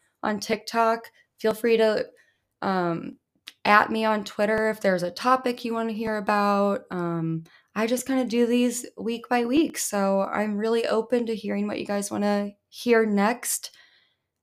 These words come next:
And the next couple ones will be cool, especially as we're coming up on Valentine's Day and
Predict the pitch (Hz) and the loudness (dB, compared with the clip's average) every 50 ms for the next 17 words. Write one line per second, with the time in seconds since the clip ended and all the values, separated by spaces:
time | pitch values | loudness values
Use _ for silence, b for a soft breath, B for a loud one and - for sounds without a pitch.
0 | _ - 208 214 208 208 208 208 196 190 214 214 202 202 _ _ _ _ _ _ | _ -4 -2 0 0 2 0 0 -2 -4 -8 -10 -12 -16 _ _ _ _ _ _
1 | _ _ _ _ _ _ _ _ _ _ _ - 208 208 220 247 254 - - - | _ _ _ _ _ _ _ _ _ _ _ -4 -2 0 0 0 0 -2 -2 -2
2 | 285 285 269 240 247 247 240 247 254 254 247 240 240 - - 240 208 185 175 170 | 0 2 2 4 4 4 4 2 2 2 0 -2 -2 -2 0 2 4 4 4 2
3 | - - 196 202 - - 214 202 196 175 180 180 170 190 180 180 175 170 165 170 | 0 0 -2 -2 -2 -2 -2 -2 -2 -4 -6 -8 -6 -4 -4 -2 -2 -2 -2 -2
4 | 170 170 175 202 226 233 233 233 233 233 226 220 214 202 202 - 214 202 190 190 | -2 -2 0 0 0 0 0 -2 -2 -2 -2 -2 -4 -4 -2 -2 -2 0 0 -2
5 | 196 190 196 202 - - 175 175 170 170 170 170 170 | -4 -4 -4 -4 -4 -4 -4 -4 -2 -2 -4 -4 -6